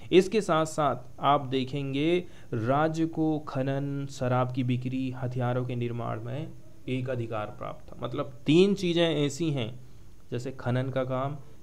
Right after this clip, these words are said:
शराब की बिक्री और हथियारों का निर्माण, सरकार ही करेगी, इसके अलावा कोई नहीं करेगा। इसका मतलब ये हो गया कि जो main main चीज़ है, ठीक है, यहाँ से संसाधन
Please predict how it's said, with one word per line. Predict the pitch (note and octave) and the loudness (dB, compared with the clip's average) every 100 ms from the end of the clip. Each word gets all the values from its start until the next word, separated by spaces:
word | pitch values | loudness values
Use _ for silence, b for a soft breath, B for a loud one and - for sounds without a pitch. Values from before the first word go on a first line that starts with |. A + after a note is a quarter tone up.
| - | -6
शराब | - B2 A#2+ A#2+ | 0 2 2 0
की | - | -4
बिक्री | A2 A2+ - C3 D#3+ D#3+ - | -2 -4 -2 -2 -2 -4 -4
और | B2+ B2+ | -2 -2
हथियारों | B2 B2 A#2 A2+ A#2 | -2 -4 -4 -4 -6
का | B2 | -6
निर्माण, | A#2+ - G#2+ - - - - - - | -8 -10 -12 -12 -12 -14 -14 -14 -12
सरकार | - C#3 C3 B2+ C3+ D3+ | -4 -2 0 2 4 4
ही | C3 | 2
करेगी, | B2 G#2+ A#2 B2 | 0 -2 -4 -6
इसके | - B2+ B2+ | -6 -6 -2
अलावा | C3 A#2+ A#2 A#2+ | 2 2 2 0
कोई | - C3 A#2+ | -2 -4 -2
नहीं | A2+ | -6
करेगा। | C3 B2+ A#2+ A#2 - - - b b b b b - - - - - - - - - - - | -6 -8 -8 -12 -12 -14 -14 b b b b b -14 -12 -12 -12 -12 -12 -12 -12 -12 -12 0
इसका | E3 E3+ G#3+ | 2 2 2
मतलब | F#3+ F#3 F#3 C#3 | 2 2 2 6
ये | D#3+ | 6
हो | F3+ D#3+ C#3+ | 8 6 2
गया | D3 D3 E3 F3 - - - | 0 2 2 0 -6 -12 -10
कि | E3+ F#3 F3+ F#3 - - | -4 -4 -4 -10 -14 -10
जो | C3+ D#3 E3 | -2 2 2
main | B2+ C#3+ F3 | 2 2 2
main | G3 F#3+ G3 | 2 2 0
चीज़ | F#3 E3+ F#3 D#3 | -2 -4 -4 -4
है, | A#2 F#2+ - - - - - - - | -6 -8 -10 -12 -14 -14 -14 -14 -12
ठीक | F#3+ F#3 | -10 -10
है, | - - - - - - - B2+ | -10 -12 -12 -12 -12 -12 -10 -2
यहाँ | B2 C#3+ E3+ F#3 | 0 0 0 -2
से | F#3 | -2
संसाधन | F3 D3 C#3 C3 B2 B2+ C3 C#3 D3 | -2 0 -2 -2 0 0 0 -2 -6